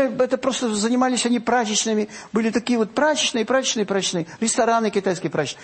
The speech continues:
Сейчас все остальное. Поэтому нам надо как-то соединиться с Америкой, перестать ее проклинать и что-то решить.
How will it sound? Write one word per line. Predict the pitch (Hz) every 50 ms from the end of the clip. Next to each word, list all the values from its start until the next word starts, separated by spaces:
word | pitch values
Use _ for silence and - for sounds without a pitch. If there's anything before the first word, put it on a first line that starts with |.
| - -
Сейчас | - - 196 220 214 -
все | - - - - - - 175 170
остальное. | 160 - - 156 139 120 95 90 85 - - - - - - - - - - - - - _ _ - - -
Поэтому | - 123 147 - 226 226 247 240 247 - -
нам | - 139 139 143 160 202 226 240 233 233
надо | 233 247 240 208 254 240
как-то | 247 - 240 233 - - 240
соединиться | 214 - - 226 202 185 220 233 233 233 - 226
с | 202 -
Америкой, | 214 226 240 262 262 262 - 220
перестать | 185 160 190 185 175 - - 226 220 220
ее | 226 220 220
проклинать | 214 - 208 202 - 190 208 220 254 277 294 294 - - - - - - - - - - - - - - 294 320 320 - 330 - - - - - - - - - - - - - - - - - - - - - 240 - 214 - - - - - - - - - - - - - - -
и | 165 156
что-то | 151 - - - 247 269 269 269 277
решить. | 269 254 254 233 - - - 277 - - - - - -